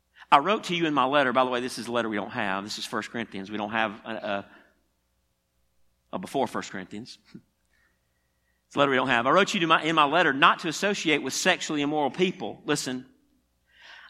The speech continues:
"Not at all meaning the sexually immoral of this world,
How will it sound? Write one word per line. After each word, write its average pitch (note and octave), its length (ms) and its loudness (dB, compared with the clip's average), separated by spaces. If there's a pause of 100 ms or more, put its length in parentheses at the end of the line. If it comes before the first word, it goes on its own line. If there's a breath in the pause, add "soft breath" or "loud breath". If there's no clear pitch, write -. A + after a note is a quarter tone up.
(160)
"Not F#3 380 8
at G#3 80 4
all D4 300 10
meaning F3 520 2
the F3 80 2
sexually G3 480 4
immoral F#3+ 420 6
of E3 200 8
this F3 200 0
world, G3 440 8